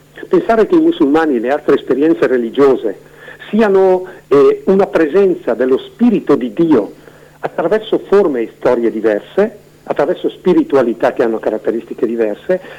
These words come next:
pensare che questa umanità, perché creata, voluta, amata da Dio, non è radicalmente venduta al male e al diavolo, eh beh, questo vuol dire che la Chiesa non si trova davanti a un mondo che deve sconfiggere,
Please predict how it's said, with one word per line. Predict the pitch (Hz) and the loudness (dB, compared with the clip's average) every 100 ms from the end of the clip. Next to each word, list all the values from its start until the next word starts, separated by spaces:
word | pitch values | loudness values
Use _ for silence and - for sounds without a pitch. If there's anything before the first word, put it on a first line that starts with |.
| - | -2
pensare | 196 185 - 208 185 | 2 2 2 0 0
che | 160 - | -2 0
questa | 233 226 208 | -2 0 0
umanità, | 170 160 151 - 131 | 2 2 -2 -2 -4
perché | - 120 165 - | -2 -2 -2 -2
creata, | 143 127 147 139 117 | -4 -2 -2 -4 -8
voluta, | 98 143 180 196 - 107 - - | 0 0 2 -2 -2 -6 -8 -12
amata | - 127 180 185 | -4 -2 -2 -2
da | 151 | -2
Dio, | 143 175 185 113 - - - - - | -2 0 0 0 -4 -20 -20 -20 -4
non | 156 190 190 | 0 2 4
è | 202 135 | 2 0
radicalmente | - 139 202 208 196 190 170 196 185 - 117 104 - | -2 0 0 -2 -2 0 2 2 0 0 -6 -6 -12
venduta | - 127 120 185 147 | -2 -2 2 0 2
al | 127 | -2
male | 117 143 117 | -2 0 0
e | |
al | 131 | 0
diavolo, | 117 107 101 135 190 - - - _ | 0 -2 0 0 0 -2 -20 -20 _
eh | - | -16
beh, | - 139 139 - - - | -4 -2 -2 -6 -20 -6
questo | - - 139 | -4 -2 2
vuol | 196 | 2
dire | 147 156 202 214 - - | 2 0 0 -2 -10 -6
che | - 135 - | -2 -2 0
la | 170 | 0
Chiesa | - 202 156 | 2 0 2
non | 131 | -2
si | 120 160 | -4 -4
trova | 190 240 | 0 0
davanti | 131 127 135 | 0 -4 -2
a | 139 | -2
un | 120 | 0
mondo | 139 123 117 | 0 0 -2
che | 110 | 0
deve | 110 | 0
sconfiggere, | - 120 101 - 113 - 92 | -2 -6 -6 -10 -8 -8 -10